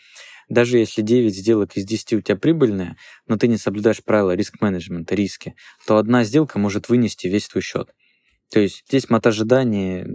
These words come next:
немного играет против новичка, и всегда нужно приходить с трезвой головой и с чётким, а, скажем так, планом. Поэтому в самом начале лучше не стоит. Лучше попробовать посмотреть долгосрочно, поинвестировать, постейкать монеты, а потом уже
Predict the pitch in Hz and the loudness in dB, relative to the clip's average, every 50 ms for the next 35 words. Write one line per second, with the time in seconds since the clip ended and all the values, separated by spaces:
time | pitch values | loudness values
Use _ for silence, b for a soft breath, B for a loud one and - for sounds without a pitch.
0 | 98 - _ 104 101 104 110 110 101 101 95 95 104 101 92 - - 107 95 - | -12 -8 _ -4 -2 0 0 0 0 -2 0 0 0 0 0 0 -2 -2 -2 -2
1 | - - 90 95 101 95 - - - 165 175 135 101 - - 98 101 123 123 110 | -6 -6 -4 -4 -4 -6 -8 -4 -2 0 0 0 -2 -4 -6 -2 0 0 0 0
2 | 110 104 98 101 - - - - - 101 98 92 - - - - 185 175 139 107 | -2 -2 -4 -6 -8 -8 -10 -4 -4 -4 -4 -4 -10 -2 2 2 2 4 2 0
3 | 92 101 98 95 92 87 90 90 107 127 131 117 - - - 123 120 - - - | 0 2 2 2 2 0 0 0 0 0 0 -2 -6 -2 0 0 0 0 -2 -6
4 | 95 90 - _ - 101 98 92 - - 98 101 98 110 - - - 98 90 82 | -6 -6 -8 _ -4 -4 -4 -4 -4 -6 -6 -2 -2 -2 -2 0 0 0 0 0
5 | 82 78 - B B B B B B _ 113 120 120 - 131 135 135 131 123 - | -4 -8 -10 B B B B B B _ 0 0 0 0 0 0 0 -2 -2 -6
6 | - - - - 175 175 135 113 110 110 - - 123 104 95 98 113 147 160 - | -10 -2 0 2 2 2 2 0 0 0 0 2 2 2 2 2 0 0 -2 -2
7 | - 113 107 107 - - - 120 107 92 90 - - b b b b b b b | -4 -4 -4 -4 -6 -4 0 0 0 0 0 -4 -12 b b b b b b b
8 | _ 123 139 147 - - 104 107 104 120 131 135 120 110 101 92 - - - - | _ 0 0 0 0 -2 -2 -2 0 2 2 2 2 2 0 0 -2 -6 -6 -4
9 | 120 113 113 120 117 98 98 113 123 120 113 98 - - 104 98 92 - - 101 | -2 0 2 2 2 2 4 2 2 2 0 -4 0 0 0 0 0 -2 -6 -4
10 | - 107 104 101 101 98 95 - - - 101 92 87 87 - _ - 127 - - | -2 0 -2 0 -2 -4 -6 -8 -6 -6 -4 -4 -4 -6 -2 _ 0 0 0 2
11 | - 104 98 98 - 92 - 101 101 98 101 98 95 - - - 120 - 123 127 | 2 2 2 2 0 -4 -4 -4 -4 -4 -4 -6 -6 -8 -4 -4 0 0 0 2
12 | - 196 202 180 147 113 104 95 | 2 2 2 2 2 0 -2 -4